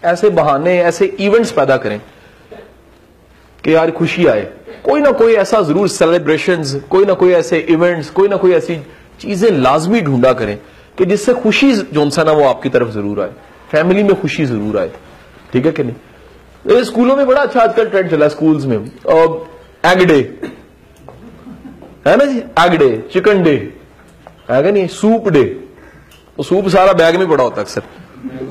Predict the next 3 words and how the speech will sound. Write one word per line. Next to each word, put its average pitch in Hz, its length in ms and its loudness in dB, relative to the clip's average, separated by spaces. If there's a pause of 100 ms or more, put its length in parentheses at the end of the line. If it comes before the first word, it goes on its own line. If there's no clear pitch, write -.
(580)
मैंगो 170 380 4
डे, 127 280 0 (1000)
ओके। 233 240 0